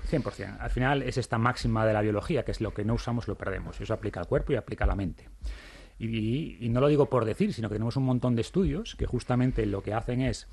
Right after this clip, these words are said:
analizar a la po-, a poblaciones, pero luego las dividen, por ejemplo, en dos grupos, la que sigue haciendo actividad física y esforzándose cognitivamente y los que no.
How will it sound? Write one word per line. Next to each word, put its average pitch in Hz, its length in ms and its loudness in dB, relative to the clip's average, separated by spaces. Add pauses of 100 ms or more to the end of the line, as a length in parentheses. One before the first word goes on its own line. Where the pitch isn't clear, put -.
(260)
analizar 104 500 0
a 120 80 2
la 113 140 0
po-, 117 140 -2
a 107 180 -4
poblaciones, 147 680 2
pero 107 180 0
luego 113 160 2
las 117 120 2
dividen, 113 260 2
por 110 100 -2
ejemplo, 127 300 -2
en 113 60 -2
dos 104 160 -4
grupos, 101 360 -8
la 95 200 -6
que - 120 -6
sigue 120 240 -2
haciendo 110 320 -2
actividad 95 360 -6
física 143 580 0
y 107 60 -2
esforzándose 104 600 -4
cognitivamente 110 720 -2
y 117 180 -6
los 95 180 -6
que 95 100 -10
no. 92 160 -8